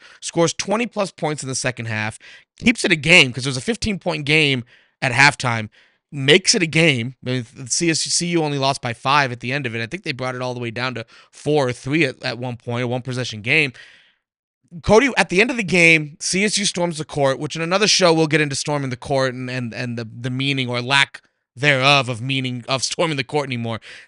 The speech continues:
C S U fans stormed the court. They weren't able to get that rope up in time,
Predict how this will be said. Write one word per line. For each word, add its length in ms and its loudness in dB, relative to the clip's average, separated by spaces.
C 240 0
S 100 4
U 100 -2
fans 280 2
stormed 260 0
the 60 -4
court. 400 2
They 180 6
weren't 240 4
able 160 4
to 60 2
get 160 -2
that 180 2
rope 380 4
up 180 0
in 120 -6
time, 420 -2